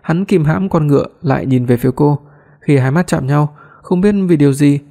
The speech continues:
mà Hàn Tử Tây vội vàng bỏ màn kiệu xuống, giống như cô bị bắt quả tang đang làm chuyện xấu vậy. "Không, làm sao có thể chứ? Vừa rồi cô không chỉ nhìn thấy Sở Trạm Đông mà còn có camera.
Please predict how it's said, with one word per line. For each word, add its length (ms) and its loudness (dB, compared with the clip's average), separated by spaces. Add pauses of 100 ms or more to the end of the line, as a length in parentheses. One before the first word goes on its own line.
(120)
mà 120 -2
Hàn 180 0
Tử 140 2
Tây 260 0
vội 240 0
vàng 340 -2
bỏ 160 0
màn 220 0
kiệu 180 0
xuống, 300 0 (380)
giống 220 0
như 240 2
cô 160 0
bị 120 2
bắt 220 -2
quả 140 0
tang 300 0 (180)
đang 240 -2
làm 200 -2
chuyện 140 -2
xấu 160 -2
vậy. 180 -2 (840)
"Không, 300 0 (440)
làm 220 0
sao 320 0
có 120 0
thể 160 0
chứ? 200 0 (480)
Vừa 120 2
rồi 320 2
cô 180 2
không 260 0
chỉ 140 0
nhìn 180 0
thấy 200 2
Sở 180 0
Trạm 180 -4
Đông 200 2 (420)
mà 120 2
còn 220 -2
có 240 2
camera. 500 0